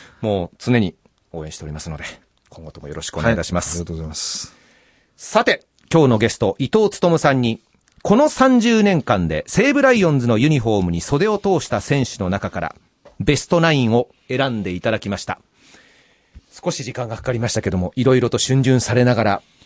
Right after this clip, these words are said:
Speaker 1: でも他の方に比べるとすんなりと決まったのかもしれない。では、発表していただけますでしょうか？
Speaker 2: はい。
Speaker 1: よろしくお願いします。
Speaker 2: え、これもう順番に言っちゃっていいですか？
Speaker 1: はい。えーと、ウグイス嬢よろしく言っていただければ大変ありがたいです。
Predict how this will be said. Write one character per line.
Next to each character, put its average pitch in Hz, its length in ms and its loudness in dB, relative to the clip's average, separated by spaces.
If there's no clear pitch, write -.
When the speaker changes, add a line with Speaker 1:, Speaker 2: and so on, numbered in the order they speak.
Speaker 1:
で 120 100 -4
も 104 120 -2
他 127 320 -6
の 190 100 0
方 190 240 2
に 180 80 4
比 160 140 2
べ 151 80 6
る 143 80 4
と 135 140 0
す - 200 0
ん 185 120 6
な 226 100 4
り 180 100 2
と 135 80 -4
決 - 140 -6
ま 117 80 -6
っ - 60 -20
た 120 100 -8
の 107 80 -12
か 95 80 -14
も 82 80 -14
し - 100 -16
れ 82 60 -14
な 80 140 -16
い。 - 80 -20
で 117 120 -2
は、 92 160 -4
発 - 260 -10
表 110 80 -4
し - 40 -8
て 104 40 -6
い 90 60 -6
た 95 80 -6
だ 78 80 -8
け 87 80 -8
ま 85 80 -4
す - 80 2
で 147 80 6
し 104 40 2
ょ 78 40 -6
う - 20 -10
か？ - 120 -10
Speaker 2:
は - 40 -12
い。 - 20 -2
Speaker 1:
よ 127 40 -2
ろ 127 60 0
し 165 60 2
く - 0 -
お - 0 -
願 - 0 -
い - 0 -
し - 0 -
ま - 0 -
す。 - 0 -
Speaker 2:
え、 - 0 -
こ - 20 4
れ 131 60 4
も 120 60 4
う - 40 2
順 156 140 0
番 170 100 4
に 165 60 2
言 160 100 0
っ - 20 -10
ち - 60 -10
ゃ 151 60 -2
っ - 20 -10
て 143 80 -6
い 139 40 0
い 110 40 0
で - 20 -2
す - 80 -2
か？ 101 120 -2
Speaker 1:
は 127 100 -2
い。 123 120 -2
え 104 160 -2
ー - 20 -8
と、 90 260 -8
ウ 123 100 -4
グ 147 120 4
イ - 20 0
ス 143 140 -4
嬢 113 180 2
よ 98 80 0
ろ 101 80 -2
し - 100 -4
く 90 240 -8
言 104 100 -8
っ - 20 -16
て 104 100 -8
い 92 60 -4
た 95 80 -6
だ 87 100 -8
け 95 80 -10
れ 87 60 -8
ば 71 80 -10
大 85 120 -12
変 82 140 -14
あ 78 40 -12
り 80 60 -14
が 73 80 -16
た - 80 -20
い - 60 -16
で - 80 -16
す。 - 260 -8